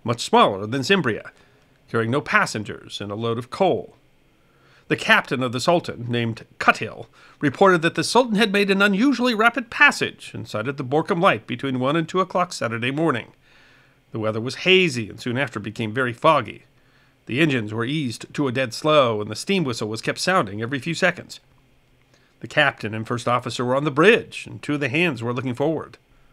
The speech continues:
Suddenly, the green and masthead lights of a steamer were seen two points on the starboard bow. The witness aboard the Cimbria stated that the Sultan's green light was, owing to the fog, not observed until she was only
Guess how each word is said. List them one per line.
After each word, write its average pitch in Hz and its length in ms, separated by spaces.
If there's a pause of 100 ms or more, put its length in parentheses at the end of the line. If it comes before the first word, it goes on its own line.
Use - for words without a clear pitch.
(120)
Suddenly, 170 500
the 170 140
green 139 580
and 160 240
masthead 170 500
lights 104 300
of 117 100
a 127 60
steamer 208 420
were 104 160
seen 170 280
two 226 160
points 202 340
on 110 100
the 127 60
starboard 165 340
bow. 143 380 (880)
The 113 80
witness 120 380
aboard 113 280
the 117 60
Cimbria 123 380
stated 131 340
that 123 180
the 123 100
Sultan's 170 480
green 165 240
light 151 220
was, 147 260
owing 151 240
to 131 100
the 120 100
fog, 190 480
not 151 220
observed 143 560
until 113 260
she 135 120
was 139 160
only 165 300